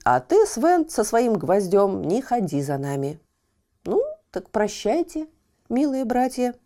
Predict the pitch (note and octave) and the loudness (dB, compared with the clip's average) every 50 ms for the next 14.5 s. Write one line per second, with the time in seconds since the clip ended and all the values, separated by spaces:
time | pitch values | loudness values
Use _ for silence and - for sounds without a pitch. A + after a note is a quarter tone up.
0 | _ _ - - A3+ A3 - - A3 B3+ G4 A4+ G4 C4+ E3+ E3 E3 F3+ G#3 B3+ | _ _ -2 0 0 0 0 0 0 0 2 2 2 0 -2 -4 -4 -2 -4 -4
1 | D4 - - B2+ - - - D3 F#3+ F#3 - _ _ _ _ _ _ _ _ _ | -4 -6 -12 -16 -12 -6 -2 -2 -2 -2 -4 _ _ _ _ _ _ _ _ _
2 | - F#3+ G3 A#3 G4+ A4 C5 B4 A#4 A4 A4 - - - _ _ _ _ _ _ | -4 -2 0 2 4 4 4 6 4 2 0 -4 -16 -20 _ _ _ _ _ _
3 | - - - C4+ G4 F#4+ E4+ D#4 C#4+ C#4+ E4+ F#4 E4+ B3+ E3+ D3+ - - F2+ - | -14 -4 -2 0 0 2 0 0 2 4 4 4 4 2 -2 -2 -4 -8 -10 -10
4 | - _ _ _ _ _ _ _ _ _ _ - - - - C3 A#2+ B2 A#2 B2 | -12 _ _ _ _ _ _ _ _ _ _ -20 -12 -6 -6 -4 -2 -2 -2 -2
5 | - - - F#3+ B3 F4+ G4+ F#4+ F#4 F#4+ - _ _ - - - _ - - F4+ | -4 -8 -6 -4 -2 0 2 0 0 -2 -6 _ _ -20 -20 -20 _ 0 2 2
6 | G4+ G4+ - G3 G#3 G#3+ G3+ E3+ D#3 F#3 G#3+ G#3+ F#3+ D#3+ - - C#3 C3+ - A2+ | 2 2 0 -4 -4 -4 -4 -4 -4 -4 -4 -6 -8 -12 -12 -14 -12 -10 -8 -8
7 | B2 D3+ D#3+ - - - - C3 - - - - - A2 - _ - _ _ _ | -8 -8 -8 -12 -16 -16 -16 -16 -16 -16 -16 -16 -16 -18 -20 _ -20 _ _ _
8 | _ _ _ _ _ _ _ _ _ _ _ _ _ _ _ _ - - D3+ G3+ | _ _ _ _ _ _ _ _ _ _ _ _ _ _ _ _ -10 -4 -2 -2
9 | F4 F#4 F4+ E4 E4+ D#4+ - - - B3+ C4 B3 A#3+ A3+ A3+ A3+ A3 A3 _ - | 0 0 0 -2 -4 -8 -8 -8 -6 -4 -4 -2 0 0 0 0 -2 -6 _ -16
10 | - - - - _ - D#3+ D#3+ D#3 D3+ G3 C4+ D4+ - A#3+ G3 E3 D#3 G3 C4 | -20 -20 -20 -16 _ -4 -2 -2 -2 -2 -2 -4 -2 -2 -4 -4 -2 -2 0 -2
11 | D#4+ F#4 D#4 C#4 C4 A#3+ - - - A#3+ - - _ - - B2+ B2 A#2 A2 - | 0 -2 -2 -6 -6 -6 -10 -8 -8 -8 -8 -8 _ -14 -14 -12 -12 -12 -14 -12
12 | - A3+ C4 D#4+ F4 E4+ D4+ G#3 D#3+ C3+ - B2 - D3 A3 D#4 F#4+ F4+ D#4+ D#4 | -8 -4 -2 -2 -2 -2 -4 -6 -8 -8 -8 -10 -8 -6 -4 -4 -4 -2 -2 -4
13 | E4 E4 E4 E4 _ - _ - - G3+ A3+ - A3 G#3+ - G#3 G3 - G3 F3+ | -4 -6 -10 -14 _ -20 _ -16 -14 -14 -12 -12 -14 -14 -12 -14 -14 -12 -14 -16
14 | - - - - - - - - - | -16 -16 -18 -18 -18 -16 -18 -18 -18